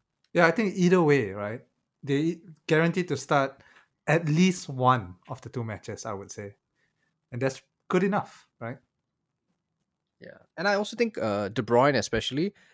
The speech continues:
Speaker 2: whose minutes have been carefully managed in the league in the last few weeks. I think you can see people who got De Bruyne in after his big haul against Arsenal have been shafted a lot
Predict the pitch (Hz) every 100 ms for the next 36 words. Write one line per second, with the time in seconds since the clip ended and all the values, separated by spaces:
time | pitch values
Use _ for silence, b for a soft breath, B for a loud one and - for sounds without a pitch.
0 | _ - 131 113 131 160 - - 139 120
1 | 120 - 165 156 196 170 123 110 123 -
2 | 98 98 107 113 107 95 101 110 120 -
3 | - - 120 110 104 - 104 123 104 104
4 | - 123 B B - 156 170 131 110 131
5 | 123 110 107 117 123 123 107 110 135 113
6 | 95 120 117 - 117 113 110 107 107 110
7 | 120 120 B B - 123 110 104 - 107
8 | - 117 98 98 104